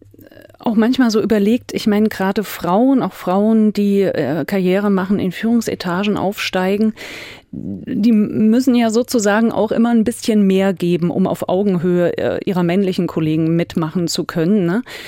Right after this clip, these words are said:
Wenn die dann Kinder bekommen, dann ist da schon mal so ein kleiner Einschnitt. Jetzt sind die in den Wechseljahren,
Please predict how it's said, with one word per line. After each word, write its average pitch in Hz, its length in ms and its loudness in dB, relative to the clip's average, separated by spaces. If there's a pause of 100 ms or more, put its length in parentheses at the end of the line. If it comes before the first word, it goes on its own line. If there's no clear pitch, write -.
(220)
Wenn 185 160 2
die 196 120 -2
dann 185 340 -2 (220)
Kinder 240 340 2
bekommen, 240 640 2
dann 196 400 0
ist - 340 -6
da 202 180 -2
schon 262 200 2
mal 240 200 0
so 233 100 0
ein 233 120 2
kleiner 226 400 0
Einschnitt. 247 640 0
Jetzt - 400 -4
sind 214 200 2
die 220 80 0
in 202 120 2
den 190 160 0
Wechseljahren, 220 760 0